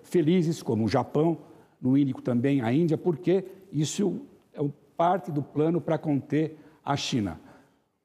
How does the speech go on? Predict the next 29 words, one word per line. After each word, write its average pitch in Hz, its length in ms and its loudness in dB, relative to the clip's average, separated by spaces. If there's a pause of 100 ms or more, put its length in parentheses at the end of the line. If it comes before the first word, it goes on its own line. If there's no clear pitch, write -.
Macron 160 380 0
ficou 151 300 0
a 143 40 0
ver 123 220 0
navios 143 400 2
e 120 40 -2
submarinos, 151 600 0
mas, 139 220 0
no 139 80 -2
final 131 180 0
das 135 200 0
contas, 170 420 0 (300)
vai 160 300 2
precisar 139 600 0 (440)
se - 180 -2
aliar 131 500 0
de 131 160 0
novo 131 320 2
com 123 140 -6
os 107 60 0
Estados 113 320 0
Unidos, 156 240 2
porque 160 180 -4
ele 160 80 4
não 147 80 2
tem 151 140 0
pra 151 80 0
onde 143 80 4
navegar. 107 380 -2